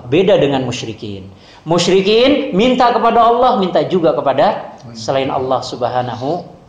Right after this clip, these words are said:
wa Ta'ala. Iya. Maka sebuah kezaliman, kezaliman kalau seandainya ada seorang manusia yang dia meyakini pencipta saya adalah Allah, kemudian ketika dia berdoa, dia berdoanya tidak kepada Allah. Atau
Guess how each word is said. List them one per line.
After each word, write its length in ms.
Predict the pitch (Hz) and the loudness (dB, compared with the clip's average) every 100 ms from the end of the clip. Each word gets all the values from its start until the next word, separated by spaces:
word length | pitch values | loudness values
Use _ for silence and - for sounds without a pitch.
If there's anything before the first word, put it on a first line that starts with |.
| - | -16
wa 160 | 120 107 | -12 -12
Ta'ala. 560 | - - - - - - - - - - - 151 | -14 -18 -20 -20 -20 -20 -20 -20 -20 -20 -12 -6
Iya. 240 | 127 92 - - - | -4 -6 -14 -14 -2
Maka 320 | 202 214 285 | -2 0 0
sebuah 400 | 247 233 311 294 233 | 2 4 4 2 2
kezaliman, 800 | 254 302 294 202 180 180 - - - - _ _ _ _ - - | 4 4 4 2 0 -4 -10 -14 -20 -20 _ _ _ _ -20 -4
kezaliman 560 | 262 233 254 285 311 247 | 0 4 4 4 4 2
kalau 320 | 254 311 285 | 2 4 4
seandainya 560 | - 233 220 233 220 208 | 2 2 4 4 4 2
ada 240 | 247 254 220 | 0 2 2
seorang 320 | 196 202 202 | 2 2 4
manusia 560 | 196 190 185 208 180 151 | 4 2 2 0 2 4
yang 240 | 208 240 | 4 4
dia 160 | 294 320 | 4 4
meyakini 480 | 302 294 285 294 247 | 4 2 2 0 2
pencipta 400 | 220 240 233 214 | 0 0 0 0
saya 320 | 220 208 202 | 2 2 4
adalah 320 | 196 196 196 | 4 4 4
Allah, 240 | 202 202 185 | 4 2 2
kemudian 480 | 185 175 175 160 - | 0 2 2 2 0
ketika 400 | 170 165 - 147 | -2 -4 0 0
dia 240 | 147 156 | 2 0
berdoa, 560 | 151 135 151 151 147 - | 0 0 2 2 0 0
dia 160 | 139 135 | -2 -2
berdoanya 560 | 127 139 147 147 131 | 0 0 0 -2 -4
tidak 320 | 135 123 120 | -6 -4 -6
kepada 240 | 120 117 120 | -6 -4 -4
Allah. 400 | 110 101 95 - - - - | -4 -8 -12 -14 -20 -20 -6
Atau 640 | 147 135 - 262 - - | -2 -2 2 4 2 0